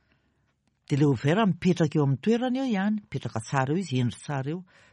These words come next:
Dia hoe possible mihitsy ny hoe mety misy aretina mitranga amin'ilay ovaire, dia mety hoe hanao homamiadana ilay ovaire, tena possible izany ka.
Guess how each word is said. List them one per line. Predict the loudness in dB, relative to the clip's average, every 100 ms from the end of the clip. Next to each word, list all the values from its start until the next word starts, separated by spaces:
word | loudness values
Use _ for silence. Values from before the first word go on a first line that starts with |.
| _
Dia | -6 -6
hoe | -6
possible | -8 -8 -8 -6 -4 -4
mihitsy | -4 -6 -4
ny | -4
hoe | -2
mety | -4 -4 -8 -8 -8 -12 -20 _
misy | -6 -4
aretina | -4 -4 -4
mitranga | -2 -2
amin'ilay | -2 0
ovaire, | -2 -4 -6 -6
dia | -4
mety | -4 -4 -4
hoe |
hanao | -6 -6 -6
homamiadana | -6 -4 -6 -6 -4 -4
ilay | -4
ovaire, | -6 -6 -6 -6
tena | -6 -8
possible | -6 -8 -10 -10 -10
izany | -10 -8 -8
ka. | -10